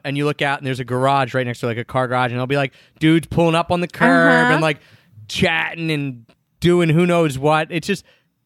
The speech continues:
Speaker 1: it's South Philly at its finest.
Speaker 2: It is, but the interior of Second District is really kind of vintage, and I love the bar. I l-,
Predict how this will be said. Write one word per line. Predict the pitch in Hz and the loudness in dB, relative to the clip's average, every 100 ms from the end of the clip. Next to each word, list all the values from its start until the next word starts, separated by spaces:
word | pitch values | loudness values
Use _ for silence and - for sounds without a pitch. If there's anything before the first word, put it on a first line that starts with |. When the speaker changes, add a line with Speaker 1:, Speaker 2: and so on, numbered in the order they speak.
| _ - | _ -4
Speaker 1:
it's | 156 | -4
South | - 185 170 | 0 -2 -2
Philly | 165 147 | 0 0
at | 127 | 0
its | 117 - | -4 -8
finest. | 107 90 | -2 2
Speaker 2:
It | 330 466 | 4 4
is, | 226 | 2
but | - 302 | 0 0
the | 311 247 | -2 -2
interior | 320 370 339 349 339 330 285 - | -6 -6 -2 -2 0 2 0 0
of | 208 220 240 240 | 2 2 2 -2
Second | - 220 226 214 202 196 | -6 -4 -4 -4 -4 -6
District | 202 - 196 - | -6 -4 -6 -6
is | - 202 190 185 - - - - - - | -4 -2 -2 -4 -12 -20 -20 -20 -20 -16
really | 190 220 254 226 | -10 -6 -6 -6
kind | 202 170 | -10 -8
of | 175 | -2
vintage, | 262 370 - 381 320 302 302 233 - | -2 -2 0 0 0 0 -2 -6 -6
and | 208 247 196 185 | -4 -2 -2 -2
I | |
love | 185 285 359 277 | 0 2 2 0
the | |
bar. | 240 240 240 233 226 226 - | 0 4 4 6 4 2 2
I | 220 | -2
l-, | 214 | -4